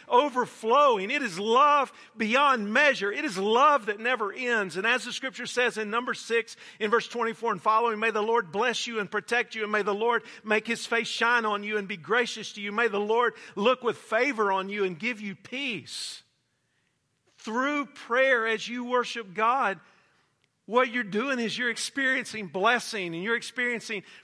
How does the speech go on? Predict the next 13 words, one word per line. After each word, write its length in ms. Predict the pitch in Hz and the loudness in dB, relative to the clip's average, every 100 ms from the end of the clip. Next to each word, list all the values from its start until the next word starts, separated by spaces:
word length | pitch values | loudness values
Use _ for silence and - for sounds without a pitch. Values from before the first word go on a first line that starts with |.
| - | -4
protection, 680 | 208 - 247 262 - 202 | -4 2 0 0 -4 -4
and 100 | 170 | -4
you're 140 | 190 247 | 0 -2
experiencing 640 | - - 240 233 - 190 | -2 -4 -2 -2 -4 -10
grace, 480 | 151 202 247 233 - | -4 0 2 0 -4
and 100 | 190 | -6
you're 120 | 226 | -6
experiencing 540 | 196 - 247 233 - 196 | -6 -8 -6 -6 -8 -10
favor, 560 | - 233 240 196 190 - - - | 0 2 2 0 -4 -4 -14 -6
and 140 | 208 | -2
you're 140 | 233 | 0
experiencing 640 | 247 - 247 240 - 208 180 | -2 -2 -2 -2 -4 -8 -10
peace. 720 | - 247 262 190 - - - | -8 -6 -4 -6 -8 -12 -14